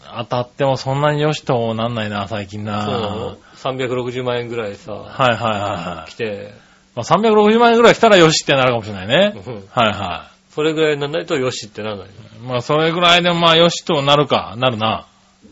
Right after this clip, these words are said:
Speaker 2: あー。
Speaker 1: うん。それぐらいならよしってなるかもしれないな。たださ、そのぐらいになっちゃうとさ、
Speaker 2: うん。
Speaker 1: よしもあるんだけどさ、
Speaker 2: うん。
Speaker 1: ちょっと心配になるんだよね。
Speaker 2: まあ、そうですね。
Speaker 1: うん。
Speaker 2: 確かにね。
Speaker 1: 逆にね、
Speaker 2: うん。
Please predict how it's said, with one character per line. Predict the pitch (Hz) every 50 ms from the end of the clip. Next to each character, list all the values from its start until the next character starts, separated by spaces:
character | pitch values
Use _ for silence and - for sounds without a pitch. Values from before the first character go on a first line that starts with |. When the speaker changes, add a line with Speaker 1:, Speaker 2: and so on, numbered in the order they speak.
| _ _ -
Speaker 2:
あ | 123
ー。 | 101 101 107 104 98 95
Speaker 1:
う | 95
ん。 | 92
そ | - 156
れ | 170 185
ぐ | 185 208
ら | 214 220
い | 220
な | 220
ら | 196 151
よ | 139 143 151
し | -
っ | -
て | 127
な | 117 117
る | 117 110
か | 95
も | 92 90
し | 90
れ | 87
な | 90 95
い |
な。 | 117 139 160 170 - _ _ _ - - - - - - _ - - - _ _ _ _ _ - _ _ _
た | - 180 165
だ | 131
さ、 | - 151 123 117
そ | - 190 208
の | 226 262 269
ぐ | 269 285
ら | 294 285 285
い |
に | 277
な | 277 277
っ | 277
ち | - -
ゃ | 151
う |
と | 123 120
さ、 | - 147 135 117 101 85 -
Speaker 2:
う | 135
ん。 | 127 113 104 101 98 - - - -
Speaker 1:
よ | 151 208 269
し | 294 - 302
も | 269 214 147
あ | 160 185
る | 185 160
ん |
だ | 135 120
け | 110
ど | 101 107 104
さ、 | - 131 110 95 85 80
Speaker 2:
う | 123
ん。 | 113 104 92 - - _
Speaker 1:
ち | - 269
ょ | 247
っ |
と | 190
心 | - - 233 262 254
配 | - 277 277 277
に | 302 285
な | 269 262
る | 196 156
ん | 123 98
だ | - -
よ | 87
ね。 | 98 95 - - - - - - _ _ _ - 156
Speaker 2:
ま | 127 143 160 156
あ、 | 135
そ | - 202 185
う | 135
で | 117 110
す | -
ね。 | 143 147
Speaker 1:
う | 147 139 135
ん。 | 123
Speaker 2:
確 | 113 107
か | 104 113 110
に | 110
ね。 | 131 160 196 180 -
Speaker 1:
逆 | 147 151 175 175 220 233
に | 240 240 240
ね、 | 254 247 262 294 330 - - -
Speaker 2:
う |
ん。 | 110 110 110 104 98